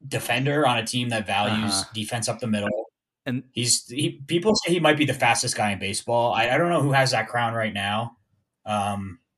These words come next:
Speaker 2: It
Speaker 1: I'm
Speaker 2: might,
Speaker 1: trying to
Speaker 2: might be
Speaker 1: think. I
Speaker 2: Cor-,
Speaker 1: was
Speaker 2: it might be
Speaker 1: watching it.
Speaker 2: Corbin Carroll currently. I think he, like, leads by,
Speaker 1: Yeah,
Speaker 2: like,
Speaker 1: you might be
Speaker 2: yeah.
Speaker 1: right. It was Car-,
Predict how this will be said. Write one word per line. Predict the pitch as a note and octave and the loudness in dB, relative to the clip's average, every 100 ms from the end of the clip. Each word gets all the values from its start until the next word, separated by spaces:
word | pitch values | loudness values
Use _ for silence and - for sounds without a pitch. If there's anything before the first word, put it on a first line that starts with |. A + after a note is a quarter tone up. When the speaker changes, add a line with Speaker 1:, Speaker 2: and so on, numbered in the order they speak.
| - | -16
Speaker 2:
It | - | -4
Speaker 1:
I'm | D3+ D#3 | 0 6
Speaker 2:
might, | |
Speaker 1:
trying | F3+ | 10
to | |
Speaker 2:
might | F#3 | 10
be | E3 | 10
Speaker 1:
think. | C3+ | 6
I | |
Speaker 2:
Cor-, | A#2 | 4
Speaker 1:
was | E3 | 6
Speaker 2:
it | |
might | D#3 E3 | 8 8
be | D#3+ | 6
Speaker 1:
watching | |
it. | A#2 | 4
Speaker 2:
Corbin | C3 A2+ | 4 2
Carroll | G2+ A2 F#2+ F2 - - | 0 0 -2 -6 -10 -8
currently. | A2 F#2+ F2+ F2+ E2+ | -6 -4 -8 -14 -14
I | F#2 | -12
think | - F#2+ | -12 -12
he, | - F#2+ | -12 -12
like, | F2 E2+ | -12 -16
leads | F#2+ F#2 F2 | -16 -16 -18
by, | - F#2+ G2 | -14 -4 4
Speaker 1:
Yeah, | - G#2+ | 4 4
Speaker 2:
like, | F2+ - | 0 -8
Speaker 1:
you | F2 | -2
might | C3 | 0
be | C3 | 2
Speaker 2:
yeah. | A#2+ | 0
Speaker 1:
right. | G#2 G2+ - _ | 0 -2 -8 _
It | D3 | -2
was | C#3+ | -2
Car-, | - D3+ | 0 0